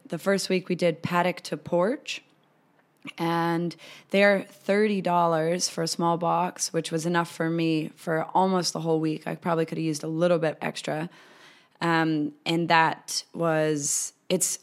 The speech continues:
all fruits and vegetables that are locally sourced, and they were fucking beautiful, like, really, really nice, uh, nicely packaged.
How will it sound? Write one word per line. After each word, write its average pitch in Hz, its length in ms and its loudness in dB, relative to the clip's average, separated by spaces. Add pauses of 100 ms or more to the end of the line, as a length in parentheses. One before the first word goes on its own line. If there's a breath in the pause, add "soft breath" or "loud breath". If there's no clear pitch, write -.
all 190 180 6
fruits 190 320 -2
and 185 100 -2
vegetables 165 420 -2
that 160 100 -6
are 160 40 0
locally 165 320 -2
sourced, 156 360 -4
and 170 120 -2
they 160 80 2
were 151 120 0
fucking 160 380 -2
beautiful, 147 600 -4
like, 156 220 -6
really, 165 400 2
really 151 240 -2
nice, 147 500 -6 (720 loud breath)
uh, 151 160 -2
nicely 185 320 2
packaged. 156 560 -4